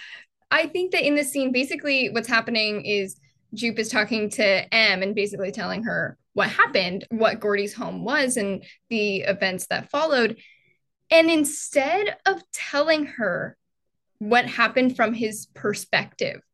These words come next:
he goes on to say, "Well, haven't you seen the S N L skit?"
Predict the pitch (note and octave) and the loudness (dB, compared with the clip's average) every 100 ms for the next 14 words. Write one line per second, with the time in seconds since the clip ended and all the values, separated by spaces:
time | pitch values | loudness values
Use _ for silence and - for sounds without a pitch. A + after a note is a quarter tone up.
0 | _ _ _ _ _ - C#4+ C4 D4+ D4 | _ _ _ _ _ -4 2 2 2 2
1 | B3+ A#3+ B3 A#3+ G#3 A#3 A#3 - B3 C4 | 2 2 2 2 4 2 0 -2 0 0
2 | B3+ A#3+ - B3 A#3 A3 G#3 G#3 G3+ F#3+ | 0 -4 -2 -2 0 0 -2 -4 -6 -4
3 | G3+ G3 - - | -4 -8 -10 -10